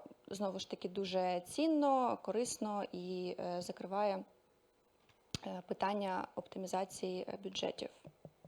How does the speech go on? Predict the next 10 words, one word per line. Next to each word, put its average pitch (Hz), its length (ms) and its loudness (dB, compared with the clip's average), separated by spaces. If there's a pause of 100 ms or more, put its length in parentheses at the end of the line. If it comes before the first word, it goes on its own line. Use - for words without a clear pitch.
(520)
Ось. - 260 -12 (600)
І, 339 340 8
е, 226 400 8
далі 240 360 8
буде 208 540 6 (640)
такий - 500 -8 (380)
один 220 260 6
із 214 100 0
найважливіших 208 640 2
слайдів. 196 480 2